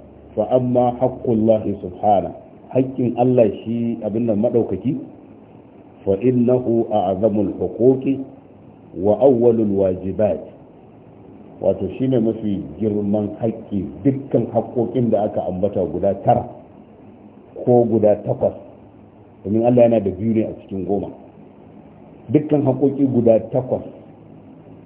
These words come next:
ba su kai guda biyu nan girma ba. Da za ka sauke haƙƙoƙi guda takwas, amma ba ka sauke guda biyu nan ba, to aikin banza kake. So Allah ba zai ma damu da kai ba.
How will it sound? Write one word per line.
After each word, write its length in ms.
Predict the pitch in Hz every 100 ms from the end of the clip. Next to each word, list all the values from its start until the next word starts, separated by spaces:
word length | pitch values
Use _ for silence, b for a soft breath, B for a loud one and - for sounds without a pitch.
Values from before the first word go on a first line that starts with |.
| - 98 92
ba 80 | 113 -
su 80 | 107
kai 200 | 135 139
guda 420 | 123 117 113 117 113 95
biyu 180 | 117 120 92
nan 240 | 92 92 90 -
girma 320 | 95 87 85
ba. 120 | 85 - - - - - - - - - - - 104
Da 180 | 123 117
za 160 | 147
ka 140 | 160 151
sauke 280 | 139 147 147
haƙƙoƙi 560 | 123 123 - 127 139 127
guda 260 | 123 113 107
takwas, 300 | - 127 123 - - - - - - -
amma 180 | 101 135
ba 100 | -
ka 100 | 127
sauke 240 | 127 131 117
guda 200 | 101 104
biyu 140 | 98 110
nan 160 | 110 98
ba, 80 |
to 120 | 90 90
aikin 280 | 113 117
banza 240 | 90 92 90
kake. 180 | - - - - - - - - - - - - - - - - - - - - - - -
So 80 | 127
Allah 200 | 139 131
ba 100 | 123
zai 100 | 131
ma 140 | 120
damu 240 | 117 104 98
da 60 |
kai 140 | 78
ba. 100 | 85